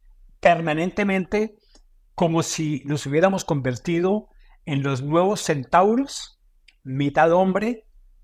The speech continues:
y mitad auto? ¿Eso es una vida? No. Los hombres centauros son setenta años apenas en que nos hemos convertido mitad auto.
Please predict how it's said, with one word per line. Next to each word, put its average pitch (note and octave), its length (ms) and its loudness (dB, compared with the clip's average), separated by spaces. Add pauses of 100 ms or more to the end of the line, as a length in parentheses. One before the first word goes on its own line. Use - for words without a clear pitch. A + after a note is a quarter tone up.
y C3+ 100 -6
mitad C3 360 -2
auto? G#3+ 420 0 (640)
¿Eso D3+ 280 0
es - 120 -6
una G3 200 2
vida? A3+ 340 2 (960)
No. G#3 360 2 (1080)
Los C#3+ 300 -2
hombres A3 340 2
centauros G3 880 0
son G#3+ 280 -4
setenta B3 640 2
años C4+ 440 0
apenas G3+ 680 0 (220)
en D#3+ 160 -4
que E3+ 180 -4
nos D#3 200 0
hemos G#3 200 -2
convertido F#3+ 680 0
mitad E3 400 2
auto. G#3 460 2